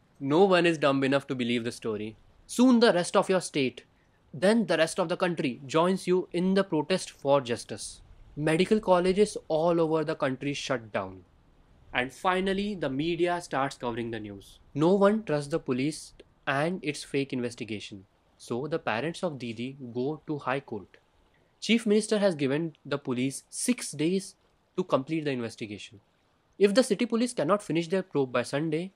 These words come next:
it will be handed over to C B I. But five days before the deadline of the Chief Minister, the High Court intervened and ordered that the case to be transferred to a central agency at once.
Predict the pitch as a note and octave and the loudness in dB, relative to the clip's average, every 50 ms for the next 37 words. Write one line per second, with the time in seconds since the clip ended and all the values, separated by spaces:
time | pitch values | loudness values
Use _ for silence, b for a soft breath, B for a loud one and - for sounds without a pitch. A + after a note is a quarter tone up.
0 | _ - D3 C#3+ - E3+ F3 F3 F#3+ E3+ C#3+ C3 A#2+ C3+ D#3 D#3 D3 C3+ A#2+ B2+ | _ -8 -8 -6 -4 -4 -4 -2 -4 -4 -6 -4 -4 -2 -2 -2 -2 -2 -2 -4
1 | C3+ C3+ - - D3 C3 - - C#3 C3+ A#2 A2 G#2+ G2+ F#2 F2+ - _ _ _ | -6 -6 -8 -10 -12 -10 -10 -8 -8 -6 -6 -6 -8 -8 -10 -14 -18 _ _ _
2 | _ _ _ _ - C3 C3+ - - F3 F#3 G#3 G3+ F3+ G3+ G#3 F3 E3 E3 - | _ _ _ _ 0 0 2 4 6 6 6 6 6 6 4 4 4 0 -4 -2
3 | - F3 F3 E3 D#3+ F3 D#3+ C#3 C3+ A#2+ A#2+ C3 C#3+ D3 C#3 A#2+ A#2+ A#2+ - - | -2 -2 -2 0 -2 -2 0 2 2 2 2 0 0 0 0 -2 -4 -6 -6 -6
4 | C3 B2+ - B2 A2+ A2 - - A#2+ A2 - _ _ - A2+ A#2 G#2+ - - C3 | -6 -6 -6 -6 -8 -8 -8 -12 -14 -14 -14 _ _ -8 -8 -8 -6 -2 -2 -2
5 | C#3+ D3+ D3 - B2+ B2 B2 A#2+ - A#2 G#2+ - A2 G2+ G2 G2 G2 F#2+ F#2+ - | -2 -2 -2 -4 -4 -4 -4 -4 -8 -10 -8 -6 -6 -6 -6 -8 -10 -10 -12 -14
6 | - _ _ _ _ _ _ _ _ _ _ _ _ _ - C3 A2+ C3+ - D3+ | -18 _ _ _ _ _ _ _ _ _ _ _ _ _ -2 -2 -2 0 2 4
7 | B2 B2+ C#3 F#3 G3 G3 F3 F#3+ F#3+ F#3 F3+ F#3+ F#3 - - D#3 E3+ F3+ - - | 4 4 4 2 2 0 2 0 0 0 -2 -4 -4 -2 0 0 0 0 -2 -4
8 | D#3+ D3+ D#3+ - D3 B2+ A#2+ A#2 - - C3+ C3 C3+ C3 - C#3 C3+ C#3 C3+ - | -4 -4 -4 -2 0 -2 -2 -2 -6 -6 -4 -4 -4 -4 -4 -4 -2 -2 -2 -2
9 | - B2+ B2 B2 - D#3+ D#3+ C#3 A#2+ A2+ A#2+ A#2 A2+ - - C3 B2 A2+ G#2 - | -4 -4 -4 -2 -4 -4 -2 -4 -4 -4 -6 -6 -8 -8 -8 -8 -8 -8 -10 -12
10 | G#2+ G2 F#2+ F#2+ - - - - | -12 -14 -14 -14 -16 -18 -18 -20